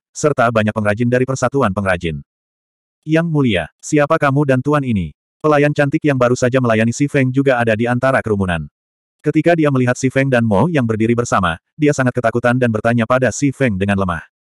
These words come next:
Dia menyadari bahwa dia mungkin telah membuat marah seseorang yang tidak mampu dia sakiti. Menanggapi pertanyaan pelayan itu, Si Feng menunjuk ke arah Mo Yang dan berkata dengan acuh tak acuh,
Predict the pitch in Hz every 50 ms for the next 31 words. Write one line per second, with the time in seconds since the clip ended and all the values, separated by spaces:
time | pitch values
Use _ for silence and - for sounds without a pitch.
0 | _ _ _ _ _ _ _ _ _ _ _ _ _ _ _ 151 151 156 151 175
1 | 180 170 151 135 131 131 127 117 117 110 110 117 156 175 151 135 117 113 117 117
2 | 131 135 127 123 113 113 110 104 104 107 110 - 117 113 120 117 - - - 127
3 | 120 123 127 123 123 123 117 117 139 135 127 123 120 123 127 135 139 131 107 95
4 | 101 113 113 98 - - 104 - 101 - 87 78 71 - _ _ _ _ _ _
5 | _ _ _ _ _ _ _ _ _ _ _ _ _ _ _ _ _ _ - 151
6 | 147 143 143 139 139 139 160 165 156 139 135 131 123 123 123 131 131 127 117 113
7 | 113 117 117 123 - 120 120 151 - _ _ - - - 147 135 - 143 139 139
8 | 135 127 120 113 117 - 107 107 107 104 101 117 135 143 131 117 107 104 101 101
9 | 101 - 107 - 113 113 113 104 101 107 117 - 139 135 - 131 123 139 156 -
10 | 127 92 85